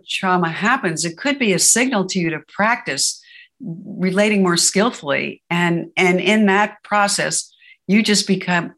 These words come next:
more and more and more resilient. And you're right about that, that fear around breaking down is terrifying. But one of the,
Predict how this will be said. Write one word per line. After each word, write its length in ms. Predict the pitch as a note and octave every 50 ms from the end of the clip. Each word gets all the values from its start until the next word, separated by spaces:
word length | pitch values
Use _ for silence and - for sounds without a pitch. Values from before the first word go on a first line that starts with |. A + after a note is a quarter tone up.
| _ _ _
more 380 | D#3 D3+ D#3+ E3 F3+ F#3 - -
and 160 | E3+ D#3+ D#3
more 180 | D#3+ E3 E3 -
and 160 | D#3 D#3 D#3
more 180 | D#3 D#3 D#3 D3
resilient. 600 | D3 C#3+ C#3 D3 D#3+ F3 F3 D#3 C#3 C3 - _ _ _ _ _ _ _ - - - - - - - - - -
And 140 | - G3 G3
you're 100 | G3 F#3+
right 240 | G3+ A#3+ C4+ C#4 C4+
about 480 | B3 G3+ G3+ F#3 F3 E3+ - - E3+ -
that, 200 | F3 - - E3+
that 180 | F#3+ F3 E3+ E3+
fear 440 | - - - A#3+ A#3+ A#3+ A#3 A3 G3
around 380 | F#3 F3+ F3 E3+ E3 D#3+ - - _ _ - - - E3 - _ _ _ _ _ _ _ _
breaking 380 | F#3 G3 G#3 G3+ G3 F#3+ F3+ E3+
down 340 | F3+ F#3 F3+ F3 E3 D3+
is 320 | C#3+ C#3+ - - - - -
terrifying. 880 | - - - - G3+ F#3+ F#3+ F#3 F#3+ F3+ D#3+ D3 C#3 C#3 C3+ C#3 C#3 - _ _ _ _ _ - - - - - - - - - - _ _ _
But 200 | - F3 E3 -
one 420 | F#3 F3+ - - F3+ F#3+ B3 E4 G4
of 120 | G4+ F#4
the, 320 | C4+ A3 G3+ F3+ - -